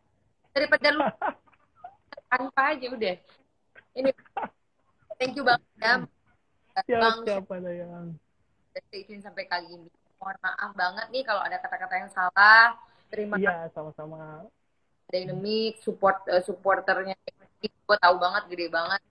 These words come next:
Speaker 1: peran lo di sana. And I think every voice is matter. Eh, thank you ya, Bang. Lupa lo, dokter Syams, ya, dokter Syams, Bang ini, Bang Syams, apa, dan juga pastinya Dynamic Indonesia. Mohon maaf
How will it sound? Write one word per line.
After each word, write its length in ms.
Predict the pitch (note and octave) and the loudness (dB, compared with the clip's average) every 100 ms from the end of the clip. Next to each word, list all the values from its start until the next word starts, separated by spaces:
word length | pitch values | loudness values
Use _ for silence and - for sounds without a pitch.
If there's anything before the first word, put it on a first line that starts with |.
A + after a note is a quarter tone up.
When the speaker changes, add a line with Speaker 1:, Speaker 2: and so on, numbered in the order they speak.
| _ _ _ _ | _ _ _ _
Speaker 1:
peran 240 | F3+ F#3 | 2 2
lo 140 | F#3+ G3+ | 0 -4
di 160 | G3 | -4
sana. 400 | G#3 F3+ F#3 G3 | -2 -2 0 0
And 160 | F#3 F#3 | -2 -6
I 20 | |
think 300 | - _ _ | -8 _ _
every 260 | F#3+ G3+ G#3 | -6 -4 -6
voice 340 | - F3+ F#3+ G#3 | 2 2 2 -4
is 140 | G3 | -6
matter. 540 | F3+ E3 E3+ A3 C4+ D4+ - _ _ _ _ | -2 0 2 2 2 -2 -20 _ _ _ _
Eh, 200 | F3 F3 F3+ | 8 8 6
thank 180 | G3 _ | -4 _
you 140 | A#3 A#3 | -2 2
ya, 260 | G#3+ A#3 | 4 4
Bang. 220 | A3 G#3 _ _ - _ _ | 4 0 _ _ -20 _ _
Lupa 220 | G#3+ A#3+ _ _ _ _ | -6 -6 _ _ _ _
lo, 300 | G#3+ B3 B3 | 0 2 2
dokter 340 | G#3 G#3 A3+ | 2 -2 -6
Syams, 460 | G#3 A3+ A3 C4 C#4 | -6 0 0 0 -10
ya, 160 | F#3+ C#3+ | -12 -12
dokter 300 | D3+ - E3 | -14 -16 -18
Syams, 240 | - F3+ - - _ | -12 -14 -14 -20 _
Bang 300 | F#3 F#3+ F#3+ | 2 2 -2
ini, 320 | F#3+ G#3+ C4 _ _ _ - - | -10 -8 -8 _ _ _ -4 2
Bang 160 | G3+ G3+ | 0 0
Syams, 380 | A3+ G#3+ A#3 - _ _ _ | 2 2 0 -8 _ _ _
apa, 420 | - _ - A3+ A#3 | -12 _ 6 6 6
dan 160 | G#3 | -2
juga 320 | F#3 F3+ G3 G3 _ _ _ _ _ | -12 -6 -4 -4 _ _ _ _ _
pastinya 320 | G#3+ C#4+ D4+ | -2 0 2
Dynamic 340 | A#3 A3 A3 | 2 2 0
Indonesia. 460 | G#3 G#3 F#3+ F#3+ F#3 | -4 -4 -6 -2 -2
Mohon 160 | F#3+ G3 | 2 6
maaf 180 | G#3 | 6